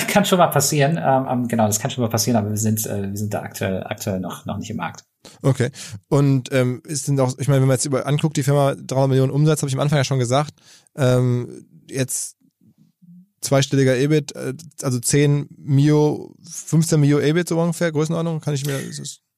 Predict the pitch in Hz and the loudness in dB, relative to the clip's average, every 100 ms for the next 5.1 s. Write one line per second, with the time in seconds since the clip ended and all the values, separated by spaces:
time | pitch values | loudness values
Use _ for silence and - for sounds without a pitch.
0 | _ _ _ 151 170 165 151 160 - 160 | _ _ _ 2 2 2 0 2 4 4
1 | 165 143 147 143 143 135 135 - 123 143 | 4 4 4 6 4 6 2 2 4 6
2 | 131 123 120 135 120 117 117 117 110 113 | 6 6 4 2 0 2 0 0 -2 -2
3 | 107 - 110 110 110 120 - 107 107 113 | -4 0 2 2 2 -2 0 0 0 0
4 | 107 110 104 101 - 92 95 - - - | -4 -4 -4 -4 -4 -4 -4 -6 -12 -12
5 | - | -12